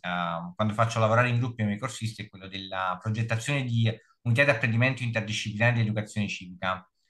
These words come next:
che grazie ai suggerimenti dell'I A possono veramente essere, ehm, re-, migliorate, ok? E, e rese veramente interdisciplinari.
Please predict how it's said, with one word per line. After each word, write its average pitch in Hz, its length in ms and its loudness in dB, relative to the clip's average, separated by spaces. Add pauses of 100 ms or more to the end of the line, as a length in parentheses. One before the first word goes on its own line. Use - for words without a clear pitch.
(240)
che 123 140 -4
grazie 135 500 2
ai 113 60 2
suggerimenti 113 720 4
dell'I 131 320 0
A 131 240 6
possono 104 320 -4
veramente 117 580 2
essere, 90 680 -2 (360)
ehm, 92 440 0
re-, 117 200 4
migliorate, 113 1080 4 (460)
ok? - 60 -10
E, 110 240 4
e 104 320 0
rese 117 500 0
veramente 113 520 0
interdisciplinari. 95 920 -10